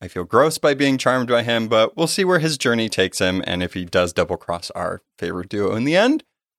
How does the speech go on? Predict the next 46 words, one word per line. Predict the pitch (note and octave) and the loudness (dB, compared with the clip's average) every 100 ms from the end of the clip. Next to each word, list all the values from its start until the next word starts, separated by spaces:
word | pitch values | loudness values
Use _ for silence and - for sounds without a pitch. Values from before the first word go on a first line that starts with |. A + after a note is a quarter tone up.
| - | -6
we'll | G4 | -6
see. | - A4+ C4 _ _ _ | 0 0 0 _ _ _
But | D#3+ | -4
the | F3 | -2
main | G#3 D#4 | 0 0
point | - A3 - | 2 0 0
of | A2 | 2
that | C3+ D3 | 2 4
one | B2 | 2
was | A#2+ G2+ | 0 -2
really | A#2 C#3 C3 A#2 - | 0 2 2 0 -6
setting | - - A#2 A#2+ A#2+ - | -8 0 2 4 0 2
up | A2 A2 - _ | 2 2 -2 _
what's | - G#2 A2+ A#2 - | -16 -2 2 2 2
happening | A2 G#2+ G2+ G2 F#2 | 0 0 -2 -2 -2
for | - G#2+ | -2 -2
the | F#2 | 2
rest | F#2+ - | 2 0
of | F#2 | -6
the | F#2 | -4
series, | G#2+ F#2+ F2 | -2 0 -2
because | - F#2+ | -6 -4
I | G#2+ | -2
feel | A#2+ | 0
like | A2 F#2+ | 0 0
just | A2+ G2+ | 0 0
like | G#2 | -2
WandaVision, | F#2 F#2 F#2 F2+ F#2 F#2 F2 E2+ _ _ _ _ - | 0 0 0 -2 -2 -2 -4 -6 _ _ _ _ -2
first | E3+ D#3+ | 0 0
three | - C#3+ | 2 4
episodes, | C3+ C3+ - B2+ B2 A#2+ | 4 2 2 4 4 2
like, | G#2 - | 0 2
half | C3+ - | -2 -2
of | C3 | -4
the | |
series | A#2+ B2 A#2 G#2 | -2 0 0 0
was | F#2+ G2 | -4 -4
really | G2+ F#2 | -2 -2
setting | - G2 F#2 | 0 0 0
up | F#2 F#2+ | -2 -2
a | |
lot | F#2 | -2
of | F#2 | -2
stuff. | - A#2 - | 2 2 2
There | G2 | -2
was | F2+ F#2 | -2 -4